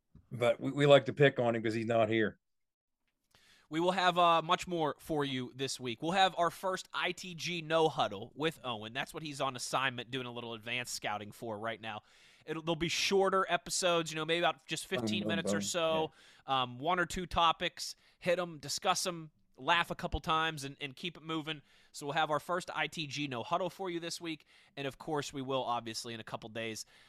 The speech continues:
Speaker 2: uh, have the full Virginia Tech V P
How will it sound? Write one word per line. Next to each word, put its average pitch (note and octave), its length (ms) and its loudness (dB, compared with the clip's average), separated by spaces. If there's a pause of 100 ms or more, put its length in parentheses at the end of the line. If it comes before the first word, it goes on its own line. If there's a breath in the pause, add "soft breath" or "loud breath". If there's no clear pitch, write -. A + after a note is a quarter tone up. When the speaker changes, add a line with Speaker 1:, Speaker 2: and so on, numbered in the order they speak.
(140 soft breath)
Speaker 2:
uh, A2 240 -4
have B2 220 -6
the A2+ 100 -10
full D3 500 -4
Virginia B2+ 600 -6 (100)
Tech C3 400 -2 (320 soft breath)
V F3 400 -2
P F#3+ 340 -4